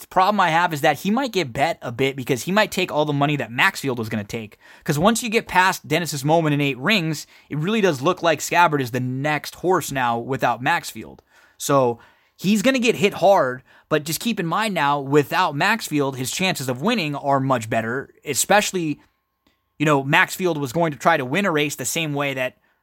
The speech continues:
Dennis, uh, the same way that Scabbard would, kinda sitting and coming from off the pace, whereas the other two top contenders will likely be more forwardly placed. That could be to their hindrance. And, you know, I've been talking negative on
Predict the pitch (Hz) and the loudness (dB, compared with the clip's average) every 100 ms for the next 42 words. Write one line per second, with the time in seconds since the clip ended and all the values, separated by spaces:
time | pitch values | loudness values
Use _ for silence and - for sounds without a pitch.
0 | _ _ _ _ - 151 135 131 139 135 | _ _ _ _ -2 0 0 0 2 2
1 | 117 160 147 135 131 - 190 156 127 117 | 0 -2 -2 -2 -2 2 4 4 0 -4
2 | 104 - - 131 - - 151 143 123 139 | -8 -12 -8 -6 -2 -2 -2 -2 -2 -4
3 | 123 143 175 190 110 127 123 - - - | -2 0 0 0 -6 -10 -8 -12 -16 -18
4 | - 147 147 123 127 165 190 - 156 156 | 0 4 4 2 0 0 0 -2 0 2
5 | 151 - 131 139 131 117 123 127 135 - | 2 -2 -4 -2 -4 -6 -6 -2 -2 -2
6 | 143 127 131 127 117 139 127 113 110 151 | -4 -4 -2 -2 -2 -2 -4 -6 -6 -6
7 | 123 - - _ - 143 147 143 135 120 | -6 -8 -16 _ 0 2 2 0 -2 -2
8 | 113 135 110 95 - - _ _ _ _ | -2 -2 -2 -6 -10 -16 _ _ _ _
9 | _ _ _ _ _ _ _ - 226 220 | _ _ _ _ _ _ _ -2 4 4
10 | 220 220 254 254 202 147 170 151 135 127 | 4 0 0 0 0 0 2 2 2 2